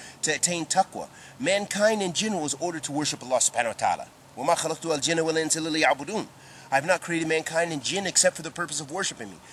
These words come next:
That's for all of mankind. And the jinn. And the second, the other ayat that I mentioned was specifically for the believers because they're already in the fold of Islam, submitting to the will of Allah subhanahu wa ta'ala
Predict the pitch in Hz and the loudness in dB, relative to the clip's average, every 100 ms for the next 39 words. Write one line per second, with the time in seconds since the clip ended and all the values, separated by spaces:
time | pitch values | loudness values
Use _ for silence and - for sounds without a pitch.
0 | - - 202 - 175 165 196 180 175 156 | -8 2 2 2 4 6 6 6 0 0
1 | 165 160 90 - - - - - - - | 0 2 0 -6 -20 -20 -20 -20 -20 -20
2 | - - - - 214 226 165 - 131 98 | -20 -20 -20 -2 2 2 2 0 0 -2
3 | - - - - - - - - - - | -10 -20 -20 -20 -20 -20 -20 -20 -20 -20
4 | - - - - 165 185 185 160 - 165 | -20 -20 -20 -8 0 2 0 -6 -6 2
5 | - - 233 247 196 - - - 160 170 | 6 8 6 4 -2 -4 -10 -6 0 2
6 | 220 - 151 147 147 143 135 135 143 - | 4 6 6 6 2 2 2 2 0 0
7 | 135 143 - - - - - - 156 175 | -4 -10 -18 -20 -20 -20 -20 -8 2 4
8 | - 160 247 247 214 208 190 170 147 208 | 4 4 2 0 -6 -4 -2 -4 -2 0
9 | 220 135 147 156 135 165 160 185 180 180 | 0 0 -4 -4 0 4 6 4 0 -2
10 | 160 131 214 208 147 - 165 175 120 113 | -4 -2 -4 -4 0 2 4 2 2 -4
11 | - - - - - - - - 131 165 | -20 -20 -20 -20 -20 -2 4 4 2 -2
12 | 214 175 151 147 143 175 165 147 - - | 0 0 -2 -4 -2 -4 -4 0 2 2
13 | 147 135 147 160 117 | 2 0 6 6 6